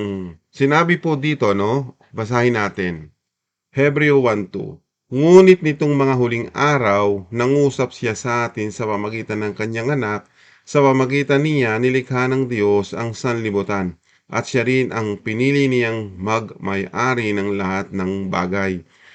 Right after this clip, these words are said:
Kaya po binasa ko ito, no, dahil nga do sa panahon ni na Abraham at ni na Moises, anghel. After ng mga anghel naman, mga propeta.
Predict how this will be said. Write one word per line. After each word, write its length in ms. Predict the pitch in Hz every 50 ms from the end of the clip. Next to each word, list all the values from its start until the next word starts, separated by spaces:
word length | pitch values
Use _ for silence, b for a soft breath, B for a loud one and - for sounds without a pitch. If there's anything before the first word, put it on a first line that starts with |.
| B B B B -
Kaya 240 | - 151 175 185
po 160 | 190 190 196 185
binasa 480 | 160 165 156 156 151 147 143 - 135
ko 160 | - 139 131
ito, 240 | 123 117 - 110 104
no, 400 | 104 98 95 90 90 90 - _ _ _ _ _ _ _ _ _ _ _ _ _ _ _ _
dahil 400 | - 117 117 113 117 120 127 127
nga 160 | 120 117 110
do 160 | 104 104 101
sa 160 | - 113 101
panahon 240 | 104 104 107 107 107
ni 80 | 107 104
na 160 | 107 101 113
Abraham 960 | 117 120 143 147 139 135 131 127 123 120 120 120 123 131 135 139 139 139 - _ _ _
at 240 | _ - - - 90
ni 80 | 98 95
na 80 | 95
Moises, 880 | 104 113 127 139 135 131 - 117 113 113 117 117 107 - - - _ _ _ _ _ _ -
anghel. 640 | 113 110 101 110 123 120 110 98 87 76 73 - _ _ _ _ _ _ _
After 400 | - 110 - 151 - - 135 123
ng 160 | 135 143 143
mga 320 | 143 143 143 143 135 151
anghel 240 | 160 151 156 156 160
naman, 320 | 160 151 143 139 131 131 131
mga 240 | 123 107 98 98
propeta. 720 | - 104 101 92 92 85 82 80 - 110 101 90 78 -